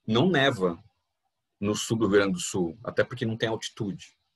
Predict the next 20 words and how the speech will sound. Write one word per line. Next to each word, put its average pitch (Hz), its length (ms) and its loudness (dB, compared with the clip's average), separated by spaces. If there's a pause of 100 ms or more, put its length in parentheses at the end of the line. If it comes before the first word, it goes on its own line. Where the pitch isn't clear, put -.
(140)
Quando 98 260 -6
tem 117 160 -4
neve 107 240 -4
é - 20 -6
porque - 160 -18
tem 120 100 -4
altitude 117 460 -10
também, 95 280 -4
mas 87 140 -6
é 110 60 4
raro 107 280 0
nevar. 107 560 -2
Esse 85 200 -6
ano 107 120 -2
até 110 140 -6
aconteceu, - 500 -8
mas - 180 -14
é - 40 -14
muito - 220 -10
raro. - 260 -12